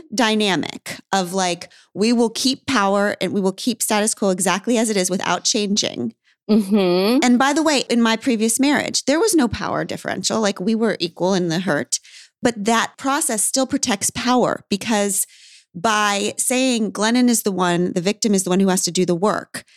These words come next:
Speaker 1: power is protecting itself because then all of the people above us, the pastors, the men in powerful positions, don't ever have to be the ones doing the repentance. So even if the two people in the conflict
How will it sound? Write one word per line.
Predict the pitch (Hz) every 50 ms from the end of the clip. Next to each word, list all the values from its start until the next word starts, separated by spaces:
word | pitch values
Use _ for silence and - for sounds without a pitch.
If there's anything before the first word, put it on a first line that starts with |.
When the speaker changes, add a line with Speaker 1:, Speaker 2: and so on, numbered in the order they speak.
| - - _ _ -
Speaker 1:
power | - 262 262 302 320 294
is | - 254 -
protecting | - 269 - - 277 254 - 247 214 208
itself | - - - - 220 - - -
because | - - - - 208
then | 214 226 220 - _
all | - 226 240 247 247
of | 233 208
the | 202 214 302 185 - - - _
people | - 269 254 - 247 - -
above | 196 190 170 170 - 233 254 247 208
us, | 180 - - - - -
the | 208 196
pastors, | - - 226 196 196 196 - - - 196 185 180 175 165 - -
the | 190 180
men | 190 196 202 196 190 185 220 -
in | - 196 190 185
powerful | - - 240 226 247 285 294 285 - 208
positions, | 190 240 190 160 170 165 - 175 165 180 175 - - - - - _ -
don't | 180 208 214 208 -
ever | 208 196 202 202 190
have | 214 190 180 175 -
to | - 202
be | 170 180
the | 165 170
ones | 170 160 156 156 160 160 151 - -
doing | 165 165 156 151 147
the | 147
repentance. | 139 139 - - - 127 - - - -
So | - 185 -
even | 214 226 233 254
if | 226
the | - 247
two | - - - 214
people | - - 107 95 - 98 - - _
in | 202 202 101 -
the | 185 175 175 - -
conflict | - 214 214 220 254 247 - - - - _ _ - -